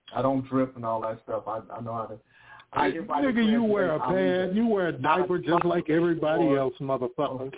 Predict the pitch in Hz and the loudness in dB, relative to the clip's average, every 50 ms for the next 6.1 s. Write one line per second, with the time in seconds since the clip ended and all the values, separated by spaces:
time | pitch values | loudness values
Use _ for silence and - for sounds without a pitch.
0 | - - 185 147 131 123 - - _ _ _ _ _ _ _ - _ - 123 113 | -6 -4 -4 -4 -4 -6 -8 -10 _ _ _ _ _ _ _ -20 _ -20 -20 -20
1 | - _ _ _ _ _ _ _ _ _ _ 135 139 131 131 139 123 - 190 190 | -20 _ _ _ _ _ _ _ _ _ _ -6 -6 -4 -6 -10 -8 -4 -4 -4
2 | 170 - 131 127 127 120 117 120 131 123 120 - - - 120 120 127 131 127 135 | -4 -4 -4 -4 -2 -2 -4 -6 -10 -16 -18 -18 -16 -14 -12 -12 -6 -2 -2 0
3 | 135 135 135 - 123 127 131 143 180 180 - 120 120 120 143 185 196 165 131 107 | 0 0 0 0 0 0 0 0 -4 -6 -6 -8 -8 -6 -6 -4 -4 -4 -4 -4
4 | - 120 147 185 - - 117 113 - _ _ _ _ _ _ _ _ _ _ _ | -4 -6 -6 -6 -8 -12 -18 -20 -20 _ _ _ _ _ _ _ _ _ _ _
5 | _ _ _ _ _ _ _ _ _ _ _ _ _ _ _ _ _ _ _ - | _ _ _ _ _ _ _ _ _ _ _ _ _ _ _ _ _ _ _ -14
6 | - - | -8 -6